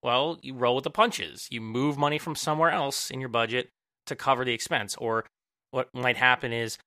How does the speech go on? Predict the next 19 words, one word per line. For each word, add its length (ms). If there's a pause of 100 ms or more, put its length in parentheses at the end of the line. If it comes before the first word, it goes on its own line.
(240)
you 400
didn't 280
quite 340
budget 260
enough 260
for 140
something. 380 (380)
So 180
you 420 (500)
had 200
an 80 (100)
unexpectedly 680
high 260
grocery 420
bill, 200
for 160
instance. 440 (800)
Or 380 (320)
you 480